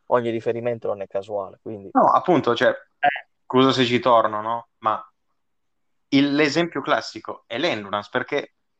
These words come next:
Speaker 2: sono entrambe, eh, con appoggio ufficiale, no? Le squadre della Superbike e dell'Endurance, ma la squadra della Superbike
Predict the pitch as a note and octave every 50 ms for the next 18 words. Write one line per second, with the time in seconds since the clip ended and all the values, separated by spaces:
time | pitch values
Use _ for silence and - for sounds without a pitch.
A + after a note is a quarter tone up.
0 | _ _ _ - - - G3 F#3+ F#3+ G3 G3 F#3+ F#3+ G3 G#3 A3+ B3 B3+ B3+ A#3+
1 | B3+ B3 B3 B3 - _ _ _ _ _ C3 C3 B2+ B2 B2 A#2+ - C3 B2+ B2
2 | A#2+ - - C3+ C3 A#2+ B2+ A#2 A#2+ - A#2 - - G2+ F2+ F#2 G2 G2 A2 B2
3 | B2+ B2 A#2 - - B2 A2+ G#2 A2+ A#2 A2+ A2 A2 A2 - G#2 - A#2 A2 G#2+
4 | A2+ A#2 A2+ - A2+ A2 A2 G#2+ G#2+ G#2+ G#2+ G#2+ G#2 G2+ G#2 G#2 G#2+ - - C3+
5 | C3+ C3+ - _ _ _ _ _ _ _ _ _ _ _ _ _ _ _ _ B2
6 | A#2+ B2 - - D3+ E3+ E3 E3 C#3+ A#2+ A#2 A2+ - C3 B2 D#3 E3 D#3+ D3 C#3+
7 | D3+ D3+ - - - C3 C3